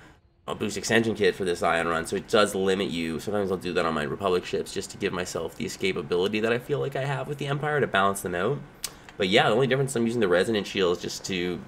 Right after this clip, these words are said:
you know, keep lasers fully charged as much as possible. Same setup, you know, particle, uh, got the deflector hull here, uh, instead of the reflect, doing the same thing, and then, yeah, standard engine. So we see it's the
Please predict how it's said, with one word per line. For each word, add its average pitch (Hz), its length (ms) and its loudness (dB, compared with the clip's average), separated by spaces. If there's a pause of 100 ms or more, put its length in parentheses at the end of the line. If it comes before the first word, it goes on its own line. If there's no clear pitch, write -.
you 87 100 -2
know, 85 80 -2
keep 95 220 -10
lasers 90 400 0
fully 92 240 -2
charged 95 360 0
as 90 100 -6
much 92 180 -4
as 85 80 -8
possible. 87 640 0 (400)
Same 95 300 2
setup, 98 600 2
you 104 80 -6
know, 87 300 -2 (400)
particle, 95 640 2
uh, 65 640 0 (480)
got 92 100 -2
the 92 60 0
deflector 101 560 2
hull 90 200 6
here, 90 400 2 (520)
uh, - 100 -8
instead - 200 -4
of - 40 -4
the 76 80 -4
reflect, 117 480 2
doing 95 180 -2
the 80 60 -6
same 95 360 -2
thing, 139 460 2
and 107 120 -2
then, 98 180 0
yeah, 117 220 2
standard 127 480 4
engine. 98 300 6
So 120 100 4
we 117 80 8
see 151 240 0
it's - 220 0
the 135 380 -2